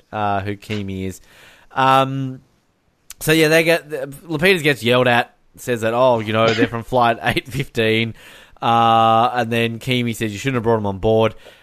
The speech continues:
Speaker 2: And then all of a sudden, Desmond just loses it again. "I don't know who these people are." <laughs>
Speaker 1: But why would he say that to them? 'Cause, like, why would he pick Omar and Kimi and be like, "Well, these guys are gonna save me"?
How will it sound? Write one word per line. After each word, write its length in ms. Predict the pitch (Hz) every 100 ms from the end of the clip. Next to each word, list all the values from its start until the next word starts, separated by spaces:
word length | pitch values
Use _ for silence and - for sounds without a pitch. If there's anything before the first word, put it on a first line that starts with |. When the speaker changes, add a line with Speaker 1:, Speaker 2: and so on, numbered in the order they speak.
| _
Speaker 2:
And 180 | 151 151
then 320 | 165 160 139 - -
all 200 | 165 220
of 60 | 190
a 40 |
sudden, 220 | 170 156
Desmond 380 | 127 165 165 170
just 120 | 147
loses 480 | 123 135 165 156 135
it 80 | 170
again. 240 | 139 180 190
"I 100 | 277
don't 160 | 349
know 220 | 320 285
who 100 | 320 320
these 40 | 240
people 160 | 339 294
are." 260 | 320 349 - - - - - - -
<laughs> 840 | 208 - 185 196 - - - -
Speaker 1:
But 200 | - - -
why 200 | 302 403
would 140 | 415
he 80 | 370
say 260 | - 175
that 220 | 165 151 -
to 100 | 127
them? 480 | 110 120 208 359 262
'Cause, 580 | 160 151 151 - - _ _ _ _ _ _
like, 280 | - - 160
why 240 | 165 180 269
would 160 | 339
he 340 | 180 170 - 143
pick 220 | - 151
Omar 460 | - 143 151 127 120
and 100 | 113
Kimi 400 | - 131 156 127
and 120 | 110
be 120 | 113
like, 200 | 110 110
"Well, 540 | 123 131 127 127 131 - -
these 300 | 120 143 165
guys 240 | 151 117 113
are 40 |
gonna 160 | 113 110
save 440 | - 110 104 110
me"? 140 | 143